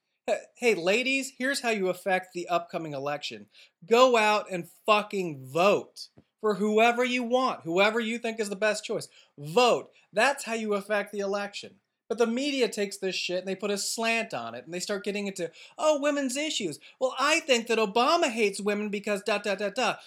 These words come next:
No, that's not true. The Republicans hate women because da, da, da. Look, all that is just fucking propaganda and horse shit. I'm fucking tired of hearing this stuff, man.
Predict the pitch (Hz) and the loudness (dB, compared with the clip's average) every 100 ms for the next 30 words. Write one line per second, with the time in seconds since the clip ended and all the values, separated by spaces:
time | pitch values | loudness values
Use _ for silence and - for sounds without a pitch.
0 | - 285 277 339 330 339 294 - 359 339 | -4 0 2 2 2 0 2 0 0 0
1 | 254 240 240 285 359 381 359 262 240 180 | -2 -4 0 2 2 -2 -6 -2 -2 -2
2 | 190 180 190 208 208 202 214 233 208 226 | -2 -2 -4 -4 -4 0 -2 -2 -4 -6
3 | - - _ 294 330 277 - 247 330 330 | -6 -16 _ 2 4 4 0 4 6 6
4 | 277 269 - 247 - - - 302 302 240 | 4 0 -4 -8 -12 -4 2 2 2 -4
5 | 208 160 - - 226 269 294 214 170 160 | -4 -8 -10 0 2 2 0 -2 -2 -4
6 | 160 160 165 - _ - 165 160 - 254 | -2 0 -2 -4 _ -8 -6 -8 -2 0
7 | 320 302 - - 110 117 151 _ 302 311 | 0 0 -4 -4 -8 -10 -12 _ -2 0
8 | 254 208 220 233 254 233 233 254 233 147 | -4 -4 -2 0 0 0 -2 -4 -4 -6
9 | - 110 104 - 120 139 170 | -8 -10 -10 -12 -12 -10 -10